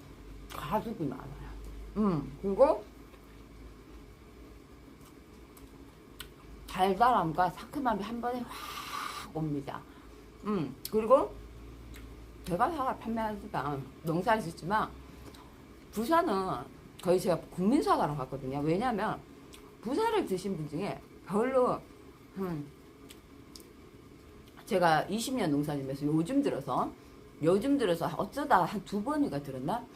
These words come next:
"부사보단 여름 사과 어떤 게 더 맛있더라고요." 하시는 분들 간혹 있는데 그 외의 분들은 거의 부사가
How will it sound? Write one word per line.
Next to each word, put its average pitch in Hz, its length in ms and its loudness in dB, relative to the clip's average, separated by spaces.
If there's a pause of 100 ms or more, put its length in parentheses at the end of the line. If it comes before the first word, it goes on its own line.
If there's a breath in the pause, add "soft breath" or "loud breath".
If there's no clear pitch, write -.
(300 loud breath)
"부사보단 285 640 -2
여름 160 180 0
사과 196 260 -6
어떤 175 280 -4
게 247 100 -4
더 190 80 -4
맛있더라고요." 175 720 -2
하시는 226 500 -4
분들 165 220 -4
간혹 220 380 0
있는데 139 260 -2
그 226 180 -2
외의 220 360 4
분들은 143 260 -2
거의 170 440 -4
부사가 180 600 -6